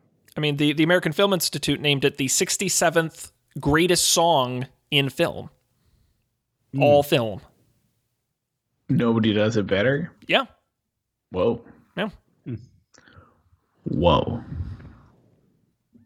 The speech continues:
Speaker 1: Yep.
Speaker 3: That's pretty impressive.
Speaker 1: Any other, uh, any other thoughts on The Spy Who Loved Me?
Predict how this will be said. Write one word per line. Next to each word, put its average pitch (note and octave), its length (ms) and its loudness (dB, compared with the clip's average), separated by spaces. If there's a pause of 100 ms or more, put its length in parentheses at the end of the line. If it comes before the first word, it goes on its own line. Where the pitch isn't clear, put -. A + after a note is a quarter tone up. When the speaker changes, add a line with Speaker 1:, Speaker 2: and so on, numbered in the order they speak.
(880)
Speaker 1:
Yep. F#3+ 200 -12
Speaker 3:
That's A2+ 160 2
pretty - 240 -4
impressive. - 480 -2 (380)
Speaker 1:
Any B3 240 -2
other, A#3+ 360 0
uh, A#3 180 2
any B3 200 -2
other A#3+ 140 -2
thoughts B3 340 0
on A#3 80 -2
The A3+ 80 0
Spy A3+ 280 0
Who A3+ 100 -2
Loved A#3 280 -2
Me? E4+ 160 -8